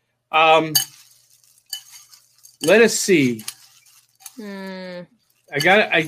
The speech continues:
Speaker 1: I gotta get, you know, the milk to permeate it just a little bit.
Speaker 2: I usually like mine still a little crispy.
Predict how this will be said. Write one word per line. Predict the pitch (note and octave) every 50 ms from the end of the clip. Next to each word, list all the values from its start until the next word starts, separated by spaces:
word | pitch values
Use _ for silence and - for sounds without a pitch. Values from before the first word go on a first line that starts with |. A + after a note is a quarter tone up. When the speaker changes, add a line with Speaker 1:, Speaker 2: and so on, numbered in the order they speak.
| - D#3
Speaker 1:
I | E3 D#3
gotta | D#3 F3+ F#3+ G3+ G3+
get, | F#3 A3 A3 A3 - _ _ _ _ _ _ - - - _ _ _ _ _ _
you | - E3+ E3+
know, | E3 D#3
the | D3+ D3 D3
milk | D3 D#3 E3+ F#3+ G#3 G#3+ G#3+ - -
to | G3+ G3
permeate | G3 - - G3 F#3+ F#3 E3+ D#3 D#3 D#3+ C#3 C3
it | B2+ B2 - _ C#3+
just | D3+ D#3 - -
a | E3+
little | D#3+ E3 E3 E3 D3+
bit. | C3+ A#2+ G#2+ - _ _ _ _ _ _ _ _ _ _ _ _ _ _ _ _ _ _ _ _ _ _ _ _ _ _ _ _ -
Speaker 2:
I | D#4+ A#4 C5 D5 D5
usually | C5+ A#4+ F#4 E4+ D#4
like | D4 C#4+ C4+ C4+ C4+ C4 C4
mine | B3+ A#3+ A#3+ A#3 A#3 A#3+ B3 B3+
still | B3 - - - B3 A#3+ A#3+
a | A#3
little | A#3 A3+ A3+ A3+ A3+
crispy. | A3 - - - A3 G#3 G#3 - - - F3+ F3 E3+ F#3+ A3